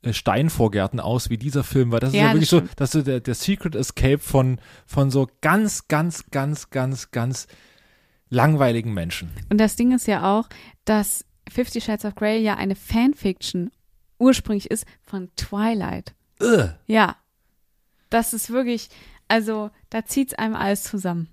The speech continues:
Speaker 1: <laughs> Ja,
Speaker 2: Naja,
Speaker 1: bei, ja,
Speaker 2: ich
Speaker 1: nicht alles bei Fifty Shades of Grey, so wie ich da, das mitbekommen hab von außen.
Speaker 2: Also ich
Speaker 1: Ja.
Speaker 2: guck's mir gerne an.
Speaker 1: Ähm, <clears throat> dann können wir jetzt natürlich mal gucken, was dann, dann geht's ja quasi schon, sind wir richtig drin im Abend, ne?
Speaker 2: Genau.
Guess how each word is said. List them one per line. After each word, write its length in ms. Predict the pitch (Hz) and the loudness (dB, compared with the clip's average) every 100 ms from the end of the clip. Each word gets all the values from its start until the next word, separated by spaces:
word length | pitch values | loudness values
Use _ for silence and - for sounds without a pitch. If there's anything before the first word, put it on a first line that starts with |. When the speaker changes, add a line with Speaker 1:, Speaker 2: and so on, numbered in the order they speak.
| _ - _ _ _ - | _ -20 _ _ _ -4
Speaker 1:
<laughs> 80 | 170 - | -4 -2
Ja, 120 | 139 | 2
Speaker 2:
Naja, 380 | 370 381 220 123 123 | 4 6 6 2 0
Speaker 1:
bei, 100 | 131 | 2
ja, 240 | 120 139 151 | 4 4 2
Speaker 2:
ich 60 | |
Speaker 1:
nicht 160 | 156 156 | 0 0
alles 220 | 147 117 | -2 -4
bei 120 | 113 | -8
Fifty 240 | - 403 330 | 0 2 2
Shades 200 | 110 107 | 0 -2
of 120 | 123 | 2
Grey, 200 | 120 113 | 4 4
so 120 | 120 | 4
wie 60 | 117 | 4
ich 80 | 110 | 6
da, 100 | 131 | 6
das 280 | - 180 143 | 6 6 8
mitbekommen 480 | 147 - 131 151 | 6 6 6 6
hab 80 | 131 | 4
von 160 | - 120 | 0 -2
außen. 300 | 113 117 104 - | -2 -4 -8 -2
Speaker 2:
Also 260 | - 269 254 | 4 4 4
ich 160 | 277 311 | 0 0
Speaker 1:
Ja. 80 | |
Speaker 2:
guck's 200 | 311 254 | -2 4
mir 120 | 254 220 | 4 4
gerne 300 | 208 208 - | 2 -2 -4
an. 180 | 165 - _ _ _ _ _ _ - - - | -8 -10 _ _ _ _ _ _ -20 -20 -8
Speaker 1:
Ähm, 400 | 127 131 127 123 _ | -4 -2 -2 -4 _
<clears throat> 80 | - | 2
dann 1120 | 202 - 208 196 117 95 _ _ _ - 120 | 2 2 0 2 0 -8 _ _ _ -6 -4
können 140 | 143 | 0
wir 40 | 156 | 0
jetzt 120 | 147 | 0
natürlich 240 | 143 147 | -4 -4
mal 160 | 143 131 | -6 -6
gucken, 260 | - 147 147 | -8 -12 -12
was 120 | 117 | -10
dann, 260 | 127 120 117 | -10 -10 -6
dann 180 | 131 202 - - | -6 -6 -16 -18
geht's 300 | - 165 175 | -10 -6 -6
ja 60 | |
quasi 220 | 160 139 | -4 -4
schon, 200 | 139 139 | 0 0
sind 100 | 127 | 0
wir 140 | 139 131 | 0 0
richtig 240 | 143 - | -2 -6
drin 140 | - 135 | -4 -4
im 100 | 120 | -4
Abend, 400 | - 104 95 - | -6 -8 -8 -2
ne? 80 | |
Speaker 2:
Genau. 400 | - 262 220 165 | 4 4 4 0